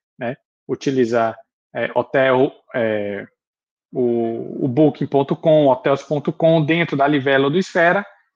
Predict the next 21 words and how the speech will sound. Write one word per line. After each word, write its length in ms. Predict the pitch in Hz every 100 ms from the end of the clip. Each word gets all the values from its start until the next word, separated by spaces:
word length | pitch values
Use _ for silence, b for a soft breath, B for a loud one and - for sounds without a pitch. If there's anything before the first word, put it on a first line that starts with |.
| _
ver 320 | - 147 180 180
o 140 | 165
que 160 | - 143
tá 160 | 143
mais 160 | 139 139
pontuando 560 | - 170 - 160 170
ou 80 | 175
esperar 360 | 170 - 156 156
um 80 | 165
período 500 | 156 139 143 139 135
que 160 | 143
esteja 480 | 131 - 127 123 131 _ _ -
com 140 | 160
alta 280 | 143 139 156
pontuação 560 | 180 160 190 180 208
e 40 | 214
fazer 240 | 226 208
a 40 | 226
reserva 440 | 220 160 170 180
dessa 240 | 175 175
forma, 480 | 185 175 156 135 127